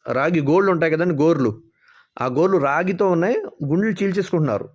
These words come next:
ఓ జిబ్రాయిల్, ఎందుకు ఇలా జరుగుతుందంటే, ఓ దైవ ప్రవక్త, వీళ్ళు ఇతరులను నిందిస్తూ ఉండేవారు, అంటే ఇతరుల మీద నిందలేస్తూ ఉండేవారు అనమాట,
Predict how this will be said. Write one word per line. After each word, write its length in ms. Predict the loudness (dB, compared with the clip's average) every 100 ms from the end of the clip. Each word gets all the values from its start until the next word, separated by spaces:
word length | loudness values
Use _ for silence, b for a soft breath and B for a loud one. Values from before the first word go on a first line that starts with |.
| _ b b b b b b
ఓ 80 | 0
జిబ్రాయిల్, 360 | 0 0 0
ఎందుకు 200 | 0 0
ఇలా 100 | 0
జరుగుతుందంటే, 520 | 0 0 0 -2 0
ఓ 100 | 0
దైవ 200 | 2 0
ప్రవక్త, 300 | 0 -2 0
వీళ్ళు 400 | 0 0 2 2 2 2 -2 -8 _ _ _ _ _ _ _ _ _ _ _ _ _ _ _ -4
ఇతరులను 640 | -2 0 0 2 2 0 0 -4 -8 _ _ _ _ _ _ _ _ _ _ -8
నిందిస్తూ 500 | -2 0 0 0 0
ఉండేవారు, 480 | 2 2 2 0 -4 -10 _ _ -12
అంటే 160 | -4 -2
ఇతరుల 220 | 0 0
మీద 140 | 0 0
నిందలేస్తూ 540 | 0 0 0 0 0
ఉండేవారు 320 | 0 0 0
అనమాట, 300 | -2 -4 -8